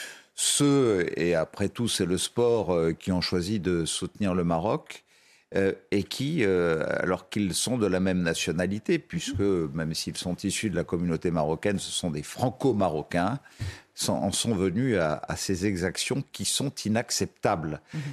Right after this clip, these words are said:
Speaker 1: C'est-à-dire que je demande demain soir la tolérance zéro pour tous ceux qui... Euh, quelque supporter qu'ils soient d'un camp ou d'un autre, euh, porterait, euh, des exactions, où que ce soit dans une ville de France,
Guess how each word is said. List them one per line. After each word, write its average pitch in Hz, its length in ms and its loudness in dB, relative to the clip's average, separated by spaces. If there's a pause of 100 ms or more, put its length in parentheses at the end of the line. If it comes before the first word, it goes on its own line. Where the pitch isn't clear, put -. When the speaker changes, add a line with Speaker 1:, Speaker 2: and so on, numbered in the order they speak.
(120)
Speaker 1:
C'est-à-dire 92 580 0
que 95 140 0
je 92 100 2
demande 95 400 0
demain 101 280 0
soir 127 460 0
la 78 120 0
tolérance 85 560 0
zéro 98 340 2
pour - 300 -10
tous 123 160 -6
ceux - 260 -2
qui... 110 420 -4
Euh, 82 180 2 (500)
quelque 113 260 0
supporter 123 640 -2
qu'ils 107 200 -2
soient 95 240 0
d'un 87 280 0
camp 82 300 -2 (140)
ou 147 100 2
d'un 120 300 2
autre, 87 440 0 (440)
euh, 90 240 4
porterait, 95 640 0
euh, 71 320 0
des 87 300 0
exactions, 104 720 0
où 170 100 2
que 139 180 0
ce 113 180 -2
soit 104 220 0
dans 87 160 -2
une 85 240 -4
ville 123 240 -4
de 87 120 2
France, - 580 -4